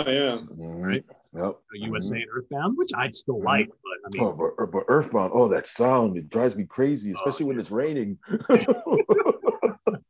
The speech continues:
Speaker 2: You hear the raindrops, you wanna cry. <laughs>
Speaker 1: But the fact that they offer recordings from each tour is just awesome.
Speaker 3: Yeah.
Speaker 2: Mm-hmm.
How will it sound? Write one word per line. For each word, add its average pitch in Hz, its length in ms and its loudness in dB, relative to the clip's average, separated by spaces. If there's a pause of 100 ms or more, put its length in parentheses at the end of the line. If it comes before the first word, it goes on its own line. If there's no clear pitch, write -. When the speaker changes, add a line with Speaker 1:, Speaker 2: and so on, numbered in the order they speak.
(360)
Speaker 2:
You 214 100 2
hear 247 140 2
the 226 80 4
raindrops, 185 760 2
you - 80 -8
wanna 202 220 -2
cry. 233 500 -2 (360)
<laughs> 247 40 2 (1300)
Speaker 1:
But 165 100 0
the 170 80 0
fact 226 280 2
that 165 100 2
they 165 120 6
offer 160 460 4
recordings 151 640 -2
from 147 160 -10
each 156 240 -8
tour 156 380 4
is 127 160 -2
just 120 160 -14
awesome. 139 460 -2 (340)
Speaker 3:
Yeah. 92 300 -12
Speaker 2:
Mm-hmm. 113 100 -6